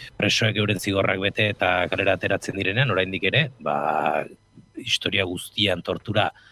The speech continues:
zuritu eta ezkutatu duten hedabideen aldetik ze jazarpen ari diren, eh, ezartzen, ez? Eta kasu hortan, orduan egiten dute, eh, batzuen kasuan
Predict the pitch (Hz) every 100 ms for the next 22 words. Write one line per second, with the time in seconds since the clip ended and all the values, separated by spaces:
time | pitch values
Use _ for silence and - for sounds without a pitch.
0 | - _ - 101 113 117 107 101 95 95
1 | 92 - 110 107 104 104 104 104 104 104
2 | 104 101 98 107 117 127 - 101 98 -
3 | - - 113 117 120 - - - 80 92
4 | 101 107 107 104 104 101 101 110 104 120
5 | 113 120 73 110 120 - 82 - - 107
6 | 120 117 165 - - - - - 104 107
7 | 110 110 117 113 120 101 - _ - _
8 | 104 107 110 - 147 139 123 - 117 98
9 | 92